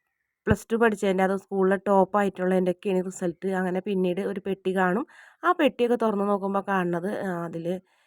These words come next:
ഒരുപാട് സർട്ടിഫിക്കറ്റ്, ഒരുപാട് പഠിച്ചിട്ടുണ്ട്. പിന്നെ എന്തുകൊണ്ട് വിക്രം ഇങ്ങനെ ആയി എന്നിങ്ങനെ ആലോചിച്ചിരിക്കുന്നുണ്ട് വേദ. പിന്നീട് വിക്രത്തെ കാണിക്കുന്നുണ്ട്. വിക്രം ശ്രീനിവാസനോട് പറയുന്നുണ്ട്, "നീ, ഞാൻ നിന്നെ, വ-, ഞാൻ ഏൽപ്പിച്ച വക്കീലിനെ നിന്നെ രക്ഷിക്കാനാവാത്തതിൽ മാത്രം എനിക്കൊരു വിഷമമുള്ളൂ" എന്ന് പറഞ്ഞപ്പോൾ, "അതൊന്നും സാറില്ല സാർ,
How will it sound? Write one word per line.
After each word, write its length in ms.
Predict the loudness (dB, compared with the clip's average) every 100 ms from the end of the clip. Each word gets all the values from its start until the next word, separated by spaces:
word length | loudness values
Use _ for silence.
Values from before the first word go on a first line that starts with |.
| _ -12
ഒരുപാട് 380 | -2 2 2 2
സർട്ടിഫിക്കറ്റ്, 500 | -2 -2 -6 -6 -4
ഒരുപാട് 340 | 0 2 2
പഠിച്ചിട്ടുണ്ട്. 540 | 0 -2 -4 -4 -4 -2
പിന്നെ 200 | -2 -2
എന്തുകൊണ്ട് 360 | -2 -2 -2 -2
വിക്രം 320 | -4 -2 0
ഇങ്ങനെ 200 | 0 0
ആയി 220 | 0 0
എന്നിങ്ങനെ 400 | -2 -4 -4 -4
ആലോചിച്ചിരിക്കുന്നുണ്ട് 800 | -4 -4 -4 -6 -12 -12 -10 -6 -4
വേദ. 240 | -4 -4 -6 _ _ _ _ _ -4
പിന്നീട് 320 | 2 4 4
വിക്രത്തെ 400 | 2 -2 -4 -2
കാണിക്കുന്നുണ്ട്. 580 | 0 0 0 0 0 0
വിക്രം 380 | -4 -4 -8
ശ്രീനിവാസനോട് 640 | -4 -2 0 -2 -2 -4 -4
പറയുന്നുണ്ട്, 500 | -4 -4 -4 -4 -4
"നീ, 160 | -4 -6 -6
ഞാൻ 240 | -6 -4 -2
നിന്നെ, 300 | -2 0 0 -2 _ _ _ _ _ -6
വ-, 160 | -6 -2
ഞാൻ 200 | 2 6
ഏൽപ്പിച്ച 280 | 4 4 2
വക്കീലിനെ 400 | 2 2 -2 0
നിന്നെ 200 | 0 0
രക്ഷിക്കാനാവാത്തതിൽ 960 | -2 -2 -2 0 2 2 2 2 0 0
മാത്രം 320 | -2 -4 -4
എനിക്കൊരു 280 | -6 -6 -4
വിഷമമുള്ളൂ" 400 | -4 -4 -4 -2
എന്ന് 100 | -2
പറഞ്ഞപ്പോൾ, 220 | -4 -8
"അതൊന്നും 280 | -8 -8 -8
സാറില്ല 440 | -6 -6 -6 -8 -6
സാർ, 200 | -6